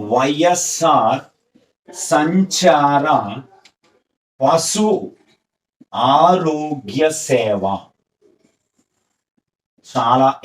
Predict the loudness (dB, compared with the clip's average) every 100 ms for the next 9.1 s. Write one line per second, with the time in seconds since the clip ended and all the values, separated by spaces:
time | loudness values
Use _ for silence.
0 | -6 -2 -2 -2 -8 -6 -6 -6 -10 -12
1 | -10 -6 -6 -4 -4 -2 -2 -4 -14 _
2 | _ -4 -4 -4 0 2 2 -2 -12 _
3 | _ _ _ -2 0 0 2 0 0 -2
4 | 0 0 -2 -6 _ _ _ _ _ -6
5 | 0 0 0 -4 -2 2 2 2 0 0
6 | -2 -4 -12 -18 -20 -20 _ -4 0 0
7 | 0 0 0 0 2 2 2 2 0 -4
8 | 2 2 4 -2 -6 _ -20 -6 -2 0